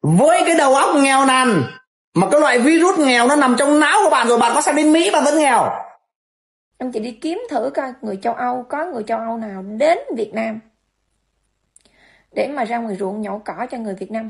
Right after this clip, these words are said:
Speaker 2: hay là người Việt Nam của mình, những người lao động bình thường, phải chạy qua bên Na Uy, chạy qua Đức, chạy qua Thụy Điển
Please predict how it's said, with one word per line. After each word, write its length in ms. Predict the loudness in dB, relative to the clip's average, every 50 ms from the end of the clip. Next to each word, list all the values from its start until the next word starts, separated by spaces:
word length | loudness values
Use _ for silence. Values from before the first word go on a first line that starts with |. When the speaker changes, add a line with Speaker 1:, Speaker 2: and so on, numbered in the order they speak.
| -14 -14
Speaker 2:
hay 360 | -10 -8 -8 -8 -8 -10 -10
là 160 | -10 -10 -10
người 260 | -10 -8 -8 -8 -8
Việt 180 | -8 -10 -12 -12
Nam 240 | -12 -12 -12 -12 -14
của 100 | -14 -12
mình, 280 | -12 -12 -12 -12 -14 -16 _ _ _ _ _ _ _ _ -12
những 180 | -12 -10 -10
người 160 | -8 -8 -8 -8
lao 340 | -6 -6 -6 -8 -8 -8
động 420 | -8 -10 -10 -10 -12 -14 -14 -16 -18 _ _
bình 240 | -6 -6 -4 -4 -8
thường, 360 | -8 -8 -6 -6 -8 -8 -12 -18 _ _ _ _ _ _ _ _ _ _ _ _ _ _ _ _ _
phải 180 | -10 -10 -10 -10 -8
chạy 280 | -8 -8 -8 -6 -10 -10
qua 240 | -8 -6 -4 -4 -4
bên 240 | -6 -8 -10 -8 -8
Na 160 | -8 -8 -8 -6
Uy, 320 | -6 -6 -6 -6 -8 -12 -14 _ _ _
chạy 160 | -14 -12 -12 -10 -10
qua 80 | -10 -10 -10
Đức, 200 | -8 -8 -8 -8 -8 _ _ _ _ _ _ _ _ _ _ _ _ _ _ _
chạy 160 | -12 -10 -8
qua 180 | -6 -8 -8 -8 -10
Thụy 120 | -12 -14
Điển 320 | -8 -6 -6 -4 -4 -6